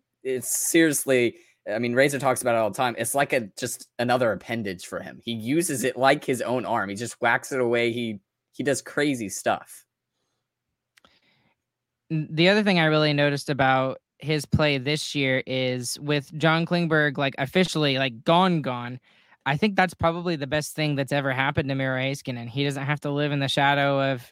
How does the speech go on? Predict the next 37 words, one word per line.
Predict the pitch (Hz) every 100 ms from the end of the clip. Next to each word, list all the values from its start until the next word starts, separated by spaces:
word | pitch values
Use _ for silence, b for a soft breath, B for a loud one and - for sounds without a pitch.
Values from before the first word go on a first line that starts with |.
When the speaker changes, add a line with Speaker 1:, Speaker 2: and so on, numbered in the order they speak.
| -
Speaker 2:
John | 147 143
Klingberg | 139 147 147 151
anymore. | 151 156 160 165 170 - _ _ _ _ _ -
And, | 143 139 135 135 131 123 - - _ _ _ _ _ _ _ _
I | 151
mean, | 151 151
especially | 147 180 180 180 170
when | 160
you | 156
look | 151 147
at | 135
the | 139
power | 147 143
play | 135 135
points | 120 131 117 110
that | 127
he's | 120 117
put | - 123
up | 113
this | - 120
season, | 131 120 117
it's | 101 131 - - 147
dramatically | 156 151 151 160 175 180 160 143
different | 123 135 - 117 - _ _ _ _ _ -
compared | 151 151 143
to | 135
last | 135 131 120
season. | 139 123
I | 123
think, | 151 135
like, | 147 135
last | 139 147 -
se-, | 151 147 139 _
season | - 151 143
he | 143
had | 139 139 135 -
eleven, | 123 127 131 165 196